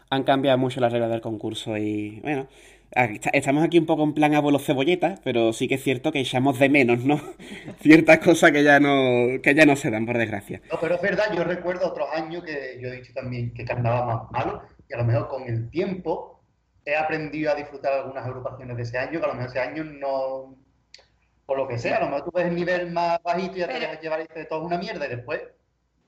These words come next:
Speaker 2: tienes otra sensación, pero este año no tengo esa sensación.
Speaker 3: Claro, pero es que antes tú escuchabas las agrupaciones el primer día y ya te gustaban. Ahora hay que escucharlas más veces. Y
Speaker 2: Claro.
Speaker 3: eso es lo que,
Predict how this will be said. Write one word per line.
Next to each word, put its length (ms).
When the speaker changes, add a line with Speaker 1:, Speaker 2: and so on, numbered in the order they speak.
Speaker 2:
tienes 220
otra 140
sensación, 360
pero 140
este 160
año 180
no 140
tengo 200
esa 140
sensación. 380
Speaker 3:
Claro, 360
pero 160
es 80
que 140
antes 260
tú 60
escuchabas 520
las 120
agrupaciones 640
el 80
primer 280
día 240
y 100
ya 120
te 80
gustaban. 600
Ahora 160
hay 80
que 80
escucharlas 420
más 160
veces. 300
Y 160
Speaker 2:
Claro. 180
Speaker 3:
eso 200
es 80
lo 120
que, 580